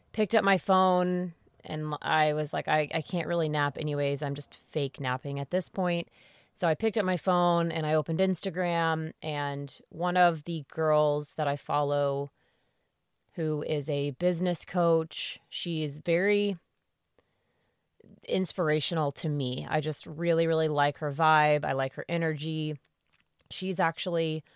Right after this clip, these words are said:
the account that I found when I went through a really, really deep, dark black hole a couple of years ago when I first started my bus build.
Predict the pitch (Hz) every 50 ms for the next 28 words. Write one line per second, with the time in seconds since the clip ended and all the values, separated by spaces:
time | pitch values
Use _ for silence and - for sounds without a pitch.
0 | _ _ _ _ _ _ _ _ _ _ _ _ _ _ _ - 175 165 175 165
1 | 156 156 - - - - 170 165 160 160 160 - - 165 151 151 147 - - 175
2 | 156 156 156 151 151 147 151 147 143 156 147 143 143 143 143 156 151 147 147 -
3 | - - - 165 151 147 147 147 143 143 147 151 156 170 170 180 208 226 220 214
4 | 208 196 196 196 190 180 170 175 180 175 170 165 165 160 160 160 160 156 - _
5 | _ _ _ _ _ _ _ _ _ _ _ _ - 170 147 _ - 180 175 170
6 | 165 - _ - 180 165 156 156 151 - - 160 156 151 143 143 - - - 156
7 | 143 135 131 135 139 135 _ - - 160 - 165 143 165 156 143 139 143 143 143
8 | 143 131 - 160 147 135 127 131 131 131 - - 151 143 - - 151 139 135 135
9 | 135 135 131 - 127 123 - - - 143 - 64 - - -